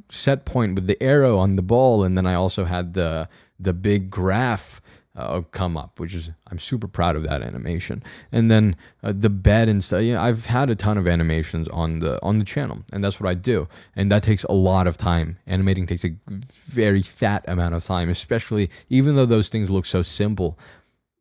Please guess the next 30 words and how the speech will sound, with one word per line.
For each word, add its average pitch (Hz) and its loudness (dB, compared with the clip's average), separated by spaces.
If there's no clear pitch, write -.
it, 101 2
it 107 6
is, 85 -2
it 101 -2
takes 101 0
a 85 0
minute, 85 0
uh, 65 -12
working 85 -2
through 80 0
everything 76 -2
and 69 -6
making 78 -4
it 73 -4
look, 78 -2
you 85 -4
know, 60 -6
good 98 4
enough 85 -4
for 80 -6
me 76 -6
at 60 -12
least. 62 -12
So 107 6
sometimes 127 4
I 113 6
get 101 0
to 87 -6
skip 92 2
researching, 98 2